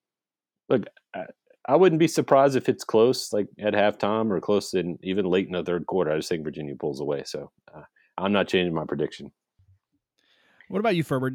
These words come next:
Speaker 2: A-, anything that you, as you've done more research on, on the Spiders, has anything sort of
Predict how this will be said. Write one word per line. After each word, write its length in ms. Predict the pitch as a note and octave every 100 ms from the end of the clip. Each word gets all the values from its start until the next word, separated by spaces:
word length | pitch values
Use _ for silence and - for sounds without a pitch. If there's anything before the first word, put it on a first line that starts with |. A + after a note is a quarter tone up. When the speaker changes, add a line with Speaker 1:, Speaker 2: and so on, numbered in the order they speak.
| B2+
Speaker 2:
A-, 160 | D3+
anything 560 | F3 F#3+ G3 G#3 G3+ E3
that 240 | E3+ D#3+ F3
you, 160 | E3
as 200 | D#3 C#3+
you've 200 | D#3+ E3
done 180 | C#3+ D#3+
more 160 | D3+ C#3+
research 540 | C3+ D#3 - D#3 -
on, 200 | D3 -
on 140 | D3 C#3
the 60 |
Spiders, 540 | - C#3+ C#3+ C#3+ C#3 C3+
has 120 | B2+
anything 360 | E3 D#3+ D#3+
sort 220 | D3 D#3 D3
of 280 | C3 G#2+